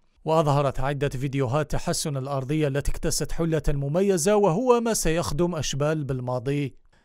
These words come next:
للعودة بنتيجة إيجابية قبل موقعة العودة بملعب مصطفى شاكير بالموليدة. انتهت مباراة قمة الجولة الثانية والعشرين بين مولودية الجزائر وشباب قسنطينة بنتيجة التعادل السلبي،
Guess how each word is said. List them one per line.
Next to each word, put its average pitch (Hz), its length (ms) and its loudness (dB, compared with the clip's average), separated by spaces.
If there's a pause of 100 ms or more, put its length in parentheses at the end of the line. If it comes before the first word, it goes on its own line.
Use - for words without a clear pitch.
(140)
للعودة 151 560 2
بنتيجة 131 680 -2
إيجابية 139 600 0
قبل 175 460 0
موقعة 208 580 -2
العودة 160 500 0
بملعب 143 540 -2
مصطفى 139 520 -6
شاكير 143 460 -6
بالموليدة. 117 920 -8 (1900)
انتهت 226 520 2
مباراة 156 480 0 (140)
قمة 170 300 0
الجولة 151 380 0
الثانية 156 360 0
والعشرين 143 640 -2
بين 147 220 -2
مولودية 139 500 -2
الجزائر 147 480 0
وشباب 151 400 0
قسنطينة 165 680 0
بنتيجة 160 640 0
التعادل 139 540 0
السلبي، 143 600 -2